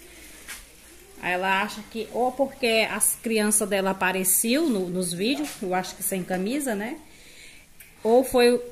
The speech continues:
ou foi propaganda que ela fez de um jogo, uma coisa assim. Ela disse que tá em dúvida entre essas duas coisas. Inclusive já apareceu gente ma-, é, quem, é, querendo entrar em parceria comigo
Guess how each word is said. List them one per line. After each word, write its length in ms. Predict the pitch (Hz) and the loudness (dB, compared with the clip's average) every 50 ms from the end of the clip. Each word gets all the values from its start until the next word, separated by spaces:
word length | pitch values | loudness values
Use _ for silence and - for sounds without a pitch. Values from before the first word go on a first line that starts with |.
| - - | -8 -2
ou 100 | 220 226 | -2 -2
foi 360 | 226 - - 226 233 233 226 | 0 0 0 2 4 4 2
propaganda 640 | - - 220 214 214 220 214 214 208 196 202 202 208 | 2 0 -2 -2 0 2 0 0 2 0 0 -2 0
que 80 | 208 226 | 0 0
ela 120 | 202 214 | 0 0
fez 240 | 214 214 220 214 202 | 0 0 0 0 0
de 80 | 180 | 0
um 140 | 208 233 254 | 0 0 0
jogo, 400 | 247 - 202 185 180 180 175 170 | 0 0 -2 -2 -2 -2 -2 -4
uma 100 | 180 180 | -6 -6
coisa 280 | 175 214 220 240 247 302 | -4 -4 -4 -2 -2 -2
assim. 360 | 302 - - 233 185 165 160 131 - - - - - - - - - - - - - | -4 -4 -4 -4 -4 -6 -8 -12 -14 -20 -20 -20 -20 -20 -20 -20 -20 -20 -20 -20 -10
Ela 200 | - - 185 196 | -6 -2 -2 -2
disse 240 | 196 190 220 214 214 | -2 -2 -2 -4 -4
que 80 | - 220 | -6 -4
tá 160 | 214 226 220 | 0 0 0
em 100 | 233 233 | 2 0
dúvida 300 | 220 226 240 226 208 214 | 0 -2 -2 -2 0 0
entre 160 | 214 208 226 | 0 0 -2
essas 240 | 220 - 220 208 208 | -4 -2 -2 -2 -2
duas 240 | 190 233 285 285 - | 0 0 0 0 -2
coisas. 420 | - - 190 170 160 156 160 156 - - - - - - - - - - - - - - - | -4 -4 -4 -4 -4 -6 -8 -12 -14 -20 -20 -20 -20 -20 -20 -20 -20 -20 -20 -20 -14 -6 -4
Inclusive 720 | 190 190 190 208 202 196 - - 220 226 240 233 233 262 | -4 -4 -2 -2 -2 -2 -2 0 0 0 0 2 0 0
já 160 | 240 262 240 | 0 0 0
apareceu 720 | 240 240 262 247 247 247 285 277 - 277 233 202 190 185 185 180 - - - - 165 | 0 2 2 2 2 4 2 2 2 2 2 2 2 0 -4 -6 -12 -16 -16 -16 -14
gente 400 | 165 170 180 185 190 190 - 190 | -10 -6 -4 -2 -2 -2 -2 -2
ma-, 160 | 190 190 185 - - - - - - - - - - | -4 -4 -4 -8 -16 -16 -18 -18 -18 -18 -18 -4 2
é, 220 | 202 202 185 175 | 4 4 4 2
quem, 280 | 175 - 202 196 196 196 - | 2 0 2 2 2 0 -2
é, 100 | 226 220 | -4 -6
querendo 440 | 208 - 233 226 220 220 226 240 254 | -4 0 2 4 4 4 6 6 6
entrar 260 | 254 254 254 240 226 | 6 6 4 2 2
em 80 | 233 233 | 0 0
parceria 580 | 226 - 254 277 269 - 294 262 240 254 254 | 0 0 2 2 4 4 4 4 6 4 2
comigo 540 | 262 262 254 240 233 226 233 247 262 269 285 | 2 2 -2 0 2 2 2 2 2 0 -4